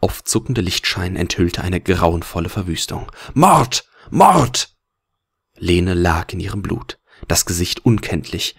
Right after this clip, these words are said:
mit zerschlagener Hirnschale. „Er hat seine Frau ermordet! Er hat seine Frau ermordet!“ Kopflos lief man umher. Die Nachbarn kamen, einer stieß an die Wiege. „Heiliger Himmel!“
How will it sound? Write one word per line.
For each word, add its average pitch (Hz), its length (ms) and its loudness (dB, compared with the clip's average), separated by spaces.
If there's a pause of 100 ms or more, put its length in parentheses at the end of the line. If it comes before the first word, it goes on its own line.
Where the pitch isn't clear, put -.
mit 92 140 0
zerschlagener 95 560 -2
Hirnschale. - 640 -8 (760)
„Er - 80 6
hat 208 100 6
seine 185 200 8
Frau - 280 4
ermordet! 113 420 6 (180)
Er - 80 4
hat 240 120 4
seine 240 200 8
Frau 233 320 0
ermordet!“ 113 500 4 (960)
Kopflos - 420 0
lief - 160 -8
man - 100 0
umher. 104 360 -4 (300)
Die 95 40 2
Nachbarn 90 380 0
kamen, 104 460 -2 (180)
einer 87 300 4
stieß - 280 -2
an 92 100 0
die 104 120 4
Wiege. 92 320 2
„Heiliger 147 500 4
Himmel!“ 143 560 2